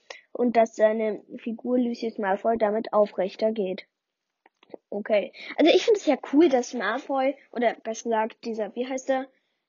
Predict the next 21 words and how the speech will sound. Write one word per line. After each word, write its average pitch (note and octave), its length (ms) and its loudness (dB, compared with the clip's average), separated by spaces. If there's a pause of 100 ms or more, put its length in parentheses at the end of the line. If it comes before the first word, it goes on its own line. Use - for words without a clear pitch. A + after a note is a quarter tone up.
Äh, A3 380 0 (240)
Jason A#3 640 0
Isaac, B3 640 0
also A3 260 -6
Isaacs, A#3 720 -4 (340)
dass A3+ 260 0
dieser A#3 260 4
Jason B3+ 400 0
halt A#3+ 220 4
gesagt A#3 340 0
hat, A#3+ 180 2 (360)
„Hey, C#4+ 340 4
ich B3 100 -4
hab B3+ 120 0
ne B3 140 0
Idee, B3 460 0 (380)
dass A#3 220 2
ich A#3+ 260 0
den A#3+ 220 0
da A3+ 200 2
so A3+ 400 -2